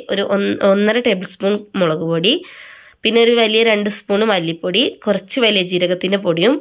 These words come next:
ഒരു അര ടീസ്പൂൺ കുരുമുളക് പൊടിയും കൂടി ചേർത്ത് കൊടുത്തിട്ടുണ്ട്.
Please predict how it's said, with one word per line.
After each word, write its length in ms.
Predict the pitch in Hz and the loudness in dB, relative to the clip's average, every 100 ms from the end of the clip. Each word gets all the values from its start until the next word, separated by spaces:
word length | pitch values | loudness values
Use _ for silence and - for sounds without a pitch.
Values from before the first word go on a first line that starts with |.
| - | -2
ഒരു 160 | 269 - | -2 0
അര 160 | 262 254 | -2 -2
ടീസ്പൂൺ 460 | 254 208 - 208 262 | -4 -6 -4 -2 -2
കുരുമുളക് 480 | 262 190 190 180 180 | -2 -4 -2 0 0
പൊടിയും 240 | 180 175 | 0 0
കൂടി 140 | 175 | -2
ചേർത്ത് 300 | 180 165 151 156 | -2 -4 -2 -6
കൊടുത്തിട്ടുണ്ട്. 520 | 156 160 165 165 | -6 -6 -4 0